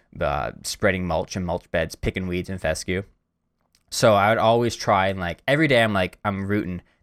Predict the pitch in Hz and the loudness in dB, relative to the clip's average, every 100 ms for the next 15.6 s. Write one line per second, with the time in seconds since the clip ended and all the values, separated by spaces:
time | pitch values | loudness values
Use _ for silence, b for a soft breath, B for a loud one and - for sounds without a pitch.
0 | - 92 87 101 98 - 101 95 92 85 | -2 0 0 -2 -4 -2 -2 -2 -2 0
1 | 101 95 95 92 82 90 - 76 82 85 | 0 0 0 0 -2 -6 -6 -6 -4 -4
2 | - _ _ 95 98 107 95 - 92 92 | -6 _ _ -6 -4 -4 -4 -4 -4 -2
3 | 90 90 92 87 101 127 73 60 - - | -2 -2 -4 -2 -2 -4 -8 -10 -8 -8
4 | - - - _ _ 98 101 95 - 101 | -8 -10 -12 _ _ -10 -4 -4 -2 -4
5 | 92 85 82 82 - 101 87 78 _ - | -2 0 -2 -2 -4 -4 -4 -8 _ -8
6 | - 104 - _ b b _ 104 92 - | -6 -6 -6 _ b b _ 0 0 0
7 | 98 87 _ - 123 104 98 95 - 85 | -4 -6 _ 0 0 0 -2 -4 -2 -4
8 | - 95 - 90 87 90 _ _ _ - | -4 -14 -10 -6 -6 -6 _ _ _ -4
9 | 98 95 92 87 104 85 87 b b b | -2 -2 -4 -6 -4 -6 -6 b b b
10 | b b - 98 90 101 104 90 - - | b b -2 0 0 0 0 0 -4 -6
11 | 98 90 92 90 92 90 - - _ _ | -4 -4 -2 -2 -2 -2 -6 -16 _ _
12 | _ _ _ _ _ _ _ _ - 123 | _ _ _ _ _ _ _ _ 0 4
13 | 127 123 127 - 143 127 143 123 - 123 | 4 2 0 -2 2 4 4 2 2 0
14 | 123 120 98 95 - 85 78 - 101 - | 2 0 0 -4 -4 -4 -4 -6 -8 -6
15 | 95 98 95 92 87 | -6 -4 -4 -2 -4